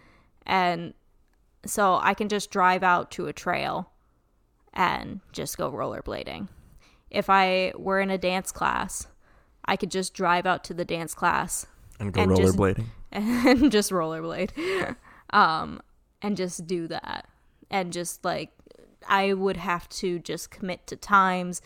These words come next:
Speaker 1: and commit to practice, um, and it wouldn't be like me trying to figure out, "Well, can I find, like, a way to make this better?" Like, by looking it up, doing research and all this stuff, like, like, looking up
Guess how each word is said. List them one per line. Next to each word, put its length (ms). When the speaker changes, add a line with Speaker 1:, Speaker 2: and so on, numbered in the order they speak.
Speaker 1:
and 240
commit 400
to 140
practice, 880
um, 440
and 440
it 200
wouldn't 420
be 180
like 320
me 260
trying 300
to 80
figure 240
out, 180
"Well, 140
can 140
I 120
find, 560
like, 260
a 60
way 220
to 80
make 220
this 180
better?" 560
Like, 280
by 140
looking 360
it 100
up, 240
doing 300
research 640
and 120
all 160
this 180
stuff, 440
like, 240
like, 220
looking 340
up 200